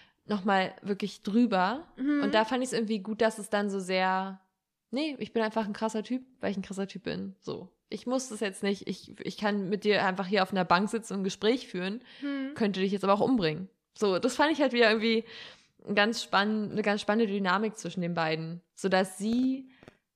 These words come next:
Speaker 1: keine Angst irgendwie vor ihm hatte, er
Speaker 2: Ja.
Speaker 1: auch nicht so richtig vor ihr und irgendwie wussten die aber beide, wir könnten uns jetzt, äh, so
Speaker 2: Ja,
Speaker 1: killen.
Speaker 2: dieses, ja,
Speaker 1: Ja,
Speaker 2: ja, auf jeden
Speaker 1: irgendwie war
Speaker 2: Fall.
Speaker 1: gu-, war's gut.
Speaker 2: Ja,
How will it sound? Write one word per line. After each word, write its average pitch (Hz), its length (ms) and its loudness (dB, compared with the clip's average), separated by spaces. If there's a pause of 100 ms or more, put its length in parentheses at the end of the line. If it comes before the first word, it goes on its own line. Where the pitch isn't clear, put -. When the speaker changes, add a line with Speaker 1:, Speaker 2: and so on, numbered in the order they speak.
(140)
Speaker 1:
keine 220 320 2
Angst 233 180 -2
irgendwie 254 180 -2
vor 220 120 -2
ihm 247 240 -2
hatte, 254 160 -2
er - 160 4
Speaker 2:
Ja. 254 60 4
Speaker 1:
auch 262 40 2
nicht 269 120 -2
so 254 80 0
richtig 254 360 -2
vor - 500 -4 (180)
ihr 262 640 0
und 220 160 -2 (300)
irgendwie 233 300 4
wussten 233 240 0
die 247 60 6
aber 220 100 6
beide, 202 320 6
wir 202 80 0
könnten 220 220 -2
uns 214 140 -2
jetzt, 196 280 -4
äh, - 180 -8 (380)
so 233 360 6 (200)
Speaker 2:
Ja, 254 240 2
Speaker 1:
killen. 285 260 2 (200)
Speaker 2:
dieses, - 100 -4
ja, 240 180 2
Speaker 1:
Ja, 220 60 2
Speaker 2:
ja, 220 260 6
auf 233 80 -6
jeden - 140 -4
Speaker 1:
irgendwie 233 120 -4
war 233 80 0
Speaker 2:
Fall. 247 100 2
Speaker 1:
gu-, 226 120 -8 (120)
war's 247 220 -6
gut. - 240 -10 (840)
Speaker 2:
Ja, 214 200 -6